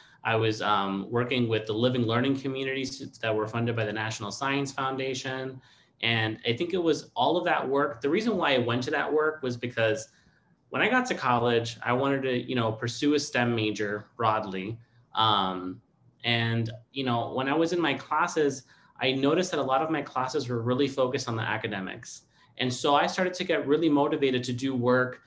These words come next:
in living learning communities, in mentoring initiatives, and in, in college student development work broadly, uh, for seven years. And that was what really brought me to, to, to frame the work that I do around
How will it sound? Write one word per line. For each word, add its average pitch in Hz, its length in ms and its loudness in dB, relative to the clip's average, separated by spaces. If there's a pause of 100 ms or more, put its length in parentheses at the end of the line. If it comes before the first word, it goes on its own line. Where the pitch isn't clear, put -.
(280)
in 117 380 2
living 139 300 2
learning 135 360 0
communities, 123 880 -2 (300)
in 113 120 -2
mentoring 135 480 0
initiatives, 120 840 0
and 123 140 -2 (100)
in, 127 260 -4 (120)
in 131 160 -2
college 185 320 -2
student 165 280 -2
development 135 480 0
work 123 360 -2
broadly, 104 600 -4 (300)
uh, 104 160 -2
for 117 160 -8
seven 127 360 0
years. 104 500 -2
And 110 220 -4 (240)
that 143 180 2
was 190 160 0
what 143 160 -2
really 143 260 2
brought 131 300 0
me 135 80 -2
to, 120 260 -2 (160)
to, 113 260 -4
to 127 280 -2
frame 151 600 -2
the 127 80 -2
work 131 320 -2
that 127 100 -4
I 107 120 -2
do 143 460 0
around 110 680 -4